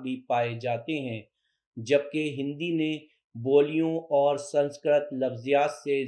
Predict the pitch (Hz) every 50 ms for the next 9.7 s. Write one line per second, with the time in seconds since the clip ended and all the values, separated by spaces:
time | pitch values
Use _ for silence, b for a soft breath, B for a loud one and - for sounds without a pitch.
0 | 117 113 120 135 131 135 139 165 170 170 170 170 160 120 120 120 123 117 113 113
1 | 107 - 120 113 113 110 107 _ _ _ _ _ _ _ _ _ _ _ _ -
2 | 139 151 170 180 165 196 202 196 - 190 180 180 165 170 - 139 131 131 131 -
3 | - 151 151 156 156 - - - _ - 143 143 143 143 143 143 - - 143 143
4 | 147 143 156 202 196 170 - - 127 107 101 - - _ _ - 156 147 143 147
5 | 143 151 165 170 165 - - - 135 139 147 143 - - 165 170 165 160 - 139
6 | 135 127 - - 139 135 135 135 135 135 127 127 127 123 - 151 151 165 170 170
7 | 151 139 135 139 139 139 123 123 131 127 131 135 139 135 123 _ _ _ _ _
8 | - 143 143 147 147 143 139 143 - - _ _ _ _ _ _ _ _ - 117
9 | 113 120 151 185 202 190 156 160 147 143 143 143 143 143